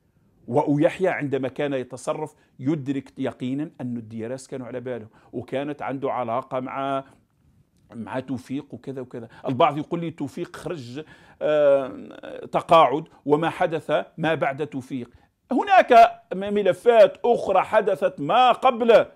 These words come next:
ما قبل هذه الفترة. ويحيى عنده زمان هو يسافر ويتلقى في الهدايا. أين كل الهدايا التي تلقاها يحيى منذ، منذ خمسة وتسعين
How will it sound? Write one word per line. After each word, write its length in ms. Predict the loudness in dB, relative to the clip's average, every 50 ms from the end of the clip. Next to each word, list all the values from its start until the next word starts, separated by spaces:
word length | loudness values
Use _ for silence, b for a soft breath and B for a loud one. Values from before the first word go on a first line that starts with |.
| b b b b b b
ما 220 | -2 0 2 2
قبل 400 | 0 2 0 0 0 0 0 2 4 6 6 6 6 4 2 0 0 2
هذه 320 | 2 2 2 2 0 -2
الفترة. 480 | -2 -2 -2 -2 -2 -2 -4 -4 -4 b b b b b b b b b _ _ -8
ويحيى 440 | -4 0 0 0 0 -2 -6 -6 -4
عنده 380 | -4 -6 -6 -8 -10 -8 -10 -8
زمان 400 | -8 -8 -8 -6 -6 -8 -8 -8
هو 160 | -8 -8 -8
يسافر 560 | -8 -8 -6 -6 -4 -4 -6 -6 -10 -12 -12
ويتلقى 720 | -12 -12 -12 -14 -14 -16 _ -12 -12 -12 _ -8 -10 -10
في 80 | -10 -10
الهدايا. 600 | -12 -10 -10 -8 -6 -6 -6 -6 -6 -6 -2 0
أين 320 | 0 0 0 -2 2 2 2
كل 320 | 2 2 -4 -8 -6 -6
الهدايا 520 | -4 0 0 0 2 2 0 2 2 2 2
التي 240 | 0 -6 -8 -8
تلقاها 540 | -4 -4 -4 -2 2 6 6 8 8 8 6 4
يحيى 460 | -4 -2 -2 -2 -2 2 0 0 0 B B B B B B
منذ، 600 | -4 -2 -2 0 -2 -2 -2 -2 -2 0 -2 -2 -4 -6 b b b b b
منذ 520 | -2 -2 0 0 -2 -2 -4 -4 -2 -2 -2 -4 -4
خمسة 340 | -4 -2 0 0 0 -2 -6
وتسعين 720 | -8 -8 -10 -10 -6 -6 -6 -4 -4 -4 -6 -6 -6 -10